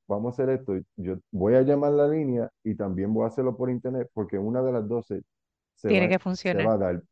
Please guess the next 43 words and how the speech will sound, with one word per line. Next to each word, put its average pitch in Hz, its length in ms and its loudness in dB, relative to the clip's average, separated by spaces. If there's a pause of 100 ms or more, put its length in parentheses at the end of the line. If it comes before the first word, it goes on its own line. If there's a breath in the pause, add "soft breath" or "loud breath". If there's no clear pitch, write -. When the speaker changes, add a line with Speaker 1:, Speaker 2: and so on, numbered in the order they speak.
Speaker 1:
Y 107 120 0
a 101 60 -2
mí 107 120 -2
me 131 120 0
está 135 220 -2
que 117 120 -4
no 101 160 -4
va 107 80 0
a 101 40 -6
ser 101 200 -6
el 101 160 -8
teléfono. 95 520 -8
Y 110 140 4
así 113 220 2
mismo 123 300 2
fue. 104 280 0 (640)
En 113 140 6
ningún 120 380 2
momento, 143 720 -2
en 98 120 -8
ningún 101 320 2
momento 120 600 2
alguien 104 340 -2
contestó 95 440 -4
el 90 100 -4
teléfono. 90 460 -6
El 82 120 -6
teléfono 104 440 2
tuvo 117 300 2
tantas 110 340 -4
llamadas 120 400 -2
entrando, 110 540 -6 (340)
porque 90 180 -6
tienes 104 220 2
más 107 180 -2
que 95 140 -8
un 90 240 -4
teléfono, 104 520 0
un 95 260 -2
número, 95 520 -2
Speaker 2:
Una 202 260 0
línea. 165 340 2
Speaker 1:
que 113 220 8